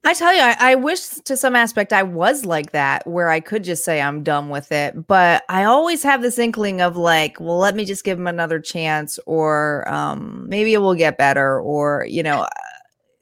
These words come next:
like I said, I try to, I, I appease a lot. And that's something that I've learned, um, to let go a lot of,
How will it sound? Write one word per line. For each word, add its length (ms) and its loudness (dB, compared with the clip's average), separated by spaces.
like 200 4
I 80 4
said, 280 2
I 200 2
try 320 4
to, 180 4
I, 240 0
I 80 4
appease 560 -4
a 60 0
lot. 380 -2
And 140 -6
that's 160 -2
something 280 -4
that 160 2
I've 200 0
learned, 560 -6
um, 420 2
to 180 -4
let 220 2
go 240 2
a 40 0
lot 260 -2
of, 320 -10